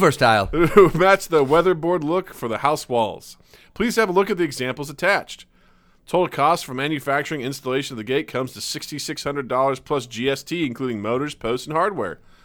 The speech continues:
Speaker 2: Powder coat color could be later decided on. Calculations." Oh, Jesus, he sent,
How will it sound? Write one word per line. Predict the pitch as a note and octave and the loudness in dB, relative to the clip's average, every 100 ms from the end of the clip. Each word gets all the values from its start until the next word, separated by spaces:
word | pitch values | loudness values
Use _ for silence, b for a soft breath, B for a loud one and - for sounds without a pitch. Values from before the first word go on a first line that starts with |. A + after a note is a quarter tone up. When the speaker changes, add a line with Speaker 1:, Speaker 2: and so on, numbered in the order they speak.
| b b | b b
Speaker 2:
Powder | F3 G#3+ G3+ | 2 2 4
coat | G3+ G#3 | 2 0
color | F#3 G3 G#3 F3 b b b b | 2 2 2 -2 b b b b
could | F#4+ C#4+ | -2 0
be | F3+ | 0
later | D#3 E3 D#3+ | 2 2 0
decided | C3+ - D3 C#3 G2 | -2 -2 -2 -2 -6
on. | C2 - _ _ _ _ _ _ _ _ - | -12 -16 _ _ _ _ _ _ _ _ -4
Calculations." | D3+ C#3 C#3 C#3+ D3+ D#3+ D#3+ D3+ - - _ _ _ _ _ _ _ - | -4 -2 -2 0 -2 -4 -6 -8 -10 -20 _ _ _ _ _ _ _ -16
Oh, | B2 | -14
Jesus, | G2 C#3 B2 - | -8 -8 -8 -10
he | A#2+ | -10
sent, | D3 B2+ | -8 -8